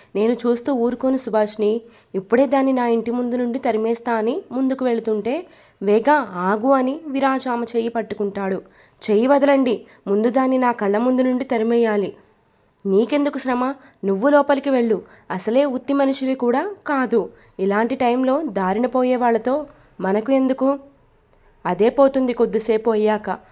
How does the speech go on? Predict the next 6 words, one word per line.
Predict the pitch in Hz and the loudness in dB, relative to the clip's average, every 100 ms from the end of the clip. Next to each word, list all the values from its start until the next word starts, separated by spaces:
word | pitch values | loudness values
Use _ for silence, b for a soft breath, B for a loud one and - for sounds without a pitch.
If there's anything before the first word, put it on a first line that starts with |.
| b - | b -2
మనం | 254 285 | 0 2
లోపలికి | 269 226 247 254 240 | 2 2 2 0 0
వెళ్దాం | 233 226 226 202 | 0 2 0 0
రా," | 208 254 - | -2 -2 -2
అంటాడు | 220 208 208 262 | -2 0 0 0
విరాజ్. | 262 220 190 - | 2 2 0 -4